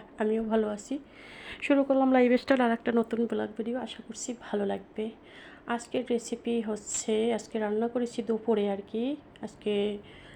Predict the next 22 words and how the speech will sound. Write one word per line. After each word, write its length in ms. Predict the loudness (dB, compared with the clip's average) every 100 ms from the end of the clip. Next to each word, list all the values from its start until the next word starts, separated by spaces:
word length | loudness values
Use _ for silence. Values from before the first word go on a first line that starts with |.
| -10
জুমার 340 | 2 4 4 2
দিনে 180 | 0 0
সবাইকে 380 | 0 -2 -2 -2
জুমা 220 | -2 -2 -4
মুবারক। 420 | -4 -4 -4 -4
আহ, 1500 | -10 -20 -20 -20 -20 -20 -20 -20 -20 -20 -20 -10 -4 -2 -2 -6 -12 -12 -2
মুরগির 580 | 4 6 6 2 0 2
বিশেষ 340 | 2 4 4 4
অংশ 280 | 2 2 0 0 0
যেমন 200 | 2 2 2
হাড় 280 | 2 -2
হাড্ডি 360 | 0 -2 -2 -2
দিয়ে 240 | 2 4 4 0 -14 -6 0
লাউ 260 | 2 2 2
দিয়ে 300 | -2 -2 -6 -12 -20 -20 -20 -20 -20 -20 -20 -4
খেতে 300 | 2 4 4 4
এতটা 480 | 2 2 0 0 0
টেস্ট 380 | 2 2 2 0 2
হয়েছে, 340 | 2 2 -2 -2
আলহামদুলিল্লাহ, 880 | -4 -2 0 0 -2 -4 -4 -2 -2 0 0 -2
আলহামদুলিল্লাহ। 760 | -2 -4 -4 -4 -6 -6 -8 -10 -14 -20 -20 -20 -20 -20 -4
তো 80 | 2